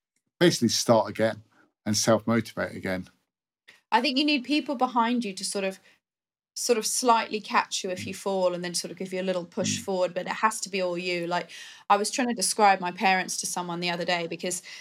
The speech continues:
Speaker 2: he would love to start a family, but he was worried that he didn't have much money, and that he, you know, he was privately educated, he's a singer too.
Speaker 1: Mm.
Speaker 2: Um, but, uh, he was worried, you know, that he couldn't send his kids to private school and all that kind of stuff. And I was like, "Listen,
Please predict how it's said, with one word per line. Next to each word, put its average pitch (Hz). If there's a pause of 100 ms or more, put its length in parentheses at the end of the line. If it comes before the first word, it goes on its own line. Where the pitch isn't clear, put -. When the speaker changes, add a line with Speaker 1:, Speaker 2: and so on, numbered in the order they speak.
(120)
Speaker 2:
he 196
would 190
love 185
to 196
start 175
a 180
family, 175
but 180
he 180
was 180
worried 170
that 175
he 170
didn't 170
have 180
much 175
money, 175
and 165
that -
he, 180
you 196
know, 180
he 226
was 226
privately 185
educated, 175
he's 185
a 165
singer 170
too. 180
Speaker 1:
Mm. - (400)
Speaker 2:
Um, 190
but, 190
uh, -
he 208
was 196
worried, 185
you 180
know, 170
that 170
he 165
couldn't 165
send 170
his 170
kids -
to -
private 180
school 170
and 170
all 170
that -
kind 170
of -
stuff. -
And 180
I 175
was 175
like, -
"Listen, 196